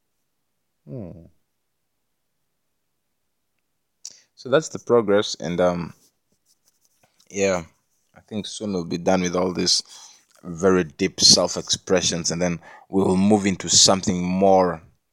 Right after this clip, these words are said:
sensible, which is like, yeah. So welcome back to my podcast. Hello, my name is Hermit Worldwide. <laughs> In my channel, it's also Hermit Worldwide, and you are the hermits from the worldwide.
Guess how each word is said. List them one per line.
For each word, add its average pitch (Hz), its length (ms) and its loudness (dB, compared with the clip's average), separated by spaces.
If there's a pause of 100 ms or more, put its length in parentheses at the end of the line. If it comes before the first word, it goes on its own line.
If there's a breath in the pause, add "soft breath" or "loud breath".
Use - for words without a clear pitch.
(140)
sensible, 90 1000 -8 (460)
which - 240 -10
is 87 200 -2
like, 82 440 -8 (480)
yeah. 80 420 -8 (760)
So 147 240 4
welcome 277 600 4
back - 220 -2
to 277 60 -8
my 285 180 -2 (140)
podcast. - 960 2 (300)
Hello, 294 840 2
my - 180 -8
name - 300 -4
is 269 180 -4
Hermit 269 400 -2
Worldwide. - 760 0 (240)
<laughs> - 800 -6
In 185 140 -2
my 175 160 0
channel, 180 440 6
it's 175 200 2
also 175 320 2
Hermit 160 320 4
Worldwide, 151 640 4 (320 loud breath)
and 156 260 0
you 202 220 2
are 190 180 2
the 185 120 -2
hermits 226 1000 4
from 247 320 2
the 226 100 4
worldwide. 196 840 6